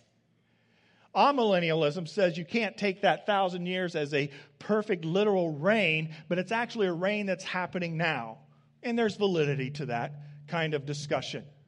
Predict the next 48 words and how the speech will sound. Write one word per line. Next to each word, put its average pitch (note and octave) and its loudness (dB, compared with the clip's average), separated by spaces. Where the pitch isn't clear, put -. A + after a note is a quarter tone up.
In C3 -6
fact, D#3+ 2
if E3 -2
we D3+ -4
just D#3 -4
stayed D#3+ 2
with D3+ -6
the - -16
First D#3 -6
Corinthians D3+ -4
fifteen G#3 -2
passage E3+ -2
that D3+ 2
we D3 -2
were C#3 -2
just C#3+ -6
in, C#3 -4
then D#3+ -4
that's D#3+ 0
a E3+ -4
great D3+ -2
understanding C#3+ -4
of C#3+ -2
broadly D3 4
a D3 0
amillennial D3 0
view. E3 -4
But D#3+ 0
if D#3+ -4
you're E3 -4
trying C4+ -2
to F#3+ 0
dovetail F3+ 2
it G3 -2
with F#3+ -4
other A#3+ 2
scripture F3 -6
and F#3+ -4
you C#3+ -2
believe F3+ -4
in F3 -4
the D#3 -2
literal F3 0
reign F#3 0
of E3+ -4
a D3 -4
thousand D#3 -2
years, F#3 -2